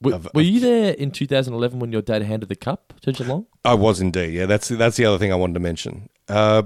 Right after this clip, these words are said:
Speaker 2: actually,
Speaker 1: Yeah.
Speaker 2: no, it wasn't two thousand eleven 'cause, uh, Dad actually died, uh, before the, um, it was, uh,
Speaker 1: Which one did, was it two thousand and nine that he did it?
Speaker 2: Yeah.
Speaker 1: Oh, so it was, it was one that I was at. Okay, okay.
Speaker 2: Yeah, because, um, I think they would,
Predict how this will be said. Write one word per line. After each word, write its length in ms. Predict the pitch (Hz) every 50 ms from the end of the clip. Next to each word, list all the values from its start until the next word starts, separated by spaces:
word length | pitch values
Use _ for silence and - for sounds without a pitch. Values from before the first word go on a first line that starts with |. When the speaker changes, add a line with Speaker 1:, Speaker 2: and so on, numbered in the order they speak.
| - -
Speaker 2:
actually, 260 | 139 147 - 156 147 131
Speaker 1:
Yeah. 120 | 131 131
Speaker 2:
no, 20 | 131
it 100 | 131 131
wasn't 260 | 131 160 143 139 113
two 120 | - 135 123
thousand 260 | 120 113 104 95 104
eleven 160 | 101 90 90 82
'cause, 120 | 95 85 90 92 - -
uh, 80 | 95 90
Dad 260 | 82 101 98 95 90
actually 260 | 90 90 - 95 85
died, 340 | 80 87 87 87 85 78 78 _ _ -
uh, 140 | 82 80 76
before 340 | 73 - 85 - 98 85 76
the, 200 | 78 80 78 73
um, 240 | 73 71 71 71 - _ _ _ _ _ _ _ _ _ _ -
it 100 | - 120
was, 180 | 123 113 110
uh, 120 | - 131 117 - _ -
Speaker 1:
Which 220 | 156 160 - - -
one 120 | 160 156
did, 300 | 147 120 107 147 151 -
was 80 | 147 139
it 20 | 131
two 100 | - 156
thousand 180 | 151 135 131
and 80 | 117 101
nine 180 | 101 110 131 147
that 80 | 131
he 80 | 107 87
did 160 | 82 78 73
it? 100 | - - _ _ _ -
Speaker 2:
Yeah. 400 | 135 135 127 107 85 76 - - - _ _ _ _ - _ _ _ _ _ _ _ _ _ - - _ -
Speaker 1:
Oh, 120 | 180 175
so 120 | 151 185 175
it 20 |
was, 100 | 170 156
it 40 | -
was 80 | 170
one 120 | 160 175 165
that 100 | 156 160
I 60 | 190
was 140 | 208 170 -
at. 120 | - 82 -
Okay, 360 | 165 220 - - 98 139 196 - -
okay. 240 | 185 - 92 - 175 _ _ _ _ _ _ _ _ _ _
Speaker 2:
Yeah, 400 | - 123 131 151 156 147 127 113
because, 420 | 101 110 101 127 120 120 104 110 - -
um, 280 | 123 127 127 123 113 _ _ _ _ _ _ _ _ _ _ _ _ _ _ - -
I 80 | 117
think 400 | 110 - - - - 226 254 -
they 140 | - 185 165 156
would, 220 | 143 113 98